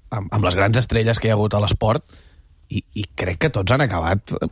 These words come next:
malament. Vull dir, Michael Jordan, quan va tornar al, al, als Wizards, tampoc va ser una, una barbaritat. Tiger Woods i hem vist el seu, no? el seu ocàs, eh, esportiu. Roger Federer està jugant molt pocs partits.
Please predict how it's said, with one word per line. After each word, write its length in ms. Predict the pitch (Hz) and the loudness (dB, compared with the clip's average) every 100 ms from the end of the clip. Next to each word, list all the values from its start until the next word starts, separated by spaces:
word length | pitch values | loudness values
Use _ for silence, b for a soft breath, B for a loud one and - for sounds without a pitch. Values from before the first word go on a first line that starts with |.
| - | 0
malament. 460 | 127 107 87 113 95 | 0 2 2 2 0
Vull 80 | |
dir, 80 | 87 | -2
Michael 320 | 95 95 113 | 0 2 2
Jordan, 460 | 104 107 110 110 107 | 2 2 2 2 0
quan 160 | - 101 | 0 2
va 80 | 101 | 2
tornar 300 | 98 104 107 104 | 2 2 2 2
al, 140 | 98 | 2
al, 200 | - 101 - | 2 0 2
als 140 | 98 | 2
Wizards, 320 | 107 113 104 | 2 2 0
tampoc 320 | - 110 104 95 | 0 0 0 0
va 80 | |
ser 400 | 104 104 101 101 98 | 0 2 2 2 2
una, 300 | 104 101 95 92 | 0 0 2 0
una 160 | 113 98 | 2 2
barbaritat. 640 | 92 92 90 113 123 B B B _ - | 4 2 4 4 2 B B B _ -2
Tiger 320 | 113 110 107 | 0 2 2
Woods 380 | 107 113 - - 110 | 2 0 -2 -2 -2
i 60 | |
hem 80 | 101 | 0
vist 320 | 98 101 - - | 2 0 -2 -2
el 160 | 98 95 | -2 0
seu, 800 | - 101 98 98 92 90 82 - | 2 2 2 2 2 0 -2 0
no? 200 | 123 170 | 0 0
el 60 | - | -2
seu 380 | - 95 95 - | -2 0 0 -4
ocàs, 440 | 107 107 101 - - B B B B - | -2 2 2 2 0 B B B B 0
eh, 280 | 117 110 - | 2 4 2
esportiu. 480 | 110 - 107 135 143 | 0 0 -2 0 0
Roger 240 | 123 127 | 0 -2
Federer 380 | 110 127 127 127 117 - | 0 0 2 0 -2 -6
està 180 | - 107 | -4 0
jugant 260 | 110 117 | 2 2
molt 300 | 110 123 120 - | 2 2 2 0
pocs 200 | 104 - | -2 -4
partits. 500 | 104 101 117 127 | -4 -2 -2 -2